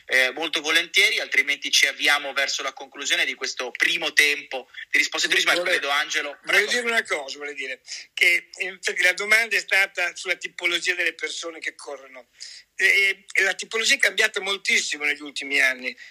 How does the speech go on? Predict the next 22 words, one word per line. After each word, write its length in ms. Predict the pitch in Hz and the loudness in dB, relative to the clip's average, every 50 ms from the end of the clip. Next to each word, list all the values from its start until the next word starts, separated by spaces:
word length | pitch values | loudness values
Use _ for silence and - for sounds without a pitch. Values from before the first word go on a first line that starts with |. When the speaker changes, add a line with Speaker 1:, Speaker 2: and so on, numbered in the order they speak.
| - _ | -10 _
Speaker 2:
perché 360 | - - 190 - - 214 - | 0 0 2 4 4 2 2
prima 640 | - - - 277 277 254 202 180 165 156 156 - - | 4 2 2 4 4 2 2 2 2 2 0 0 2
era 220 | - 180 180 180 | 4 4 4 4
sufficiente 540 | 170 - - 170 175 175 - 202 202 202 - | 0 -4 -8 -8 -6 -4 -2 -4 -4 -4 -8
un 100 | 170 165 | -10 -4
paio 180 | - 185 180 180 | -2 0 0 0
di 80 | 175 | -2
scarpette 580 | - - - 185 165 - - 233 233 233 - - | -2 0 0 0 0 0 -2 -2 -2 0 -2 -4
e 20 | |
si 100 | - - | -4 -4
andava 320 | 175 165 160 156 160 156 147 | -4 -2 -2 -2 0 -2 -4
a 40 | |
correre, 540 | - - 214 226 233 202 190 175 160 160 160 | -6 -4 -4 -4 -2 -2 -4 -2 -2 -2 -2
e 220 | - 180 180 175 _ | -2 -4 -8 -8 _
quindi 240 | - 220 208 190 - | -14 -14 -12 -12 -10
c'era 220 | - - 185 175 | -8 -6 -6 -6
un 120 | 170 165 - | -8 -10 -14
pubblico 400 | - - 202 196 - - - - | -14 -10 -6 -6 -4 -4 -6 -8
abbastanza 460 | - 160 - - 196 196 - 180 - | -8 -8 -6 -4 -4 -4 -4 -4 -6
povero, 500 | - - 233 208 180 156 139 147 143 139 | -4 -4 -2 -2 -2 -4 -6 -10 -14 -14
diciamo, 600 | - - - - 156 143 127 117 113 117 135 147 | -12 -10 -8 -4 -4 -2 -2 -2 -4 -6 -8 -10
ecco. 280 | 147 139 - - 139 | -10 -10 -10 -12 -20